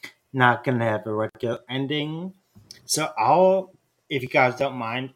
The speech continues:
I will just have a soapbox, like,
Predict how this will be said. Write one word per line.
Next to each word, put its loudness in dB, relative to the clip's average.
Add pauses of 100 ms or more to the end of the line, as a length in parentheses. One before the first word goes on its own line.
I -2
will 0
just -6
have 0
a -4
soapbox, -4
like, -6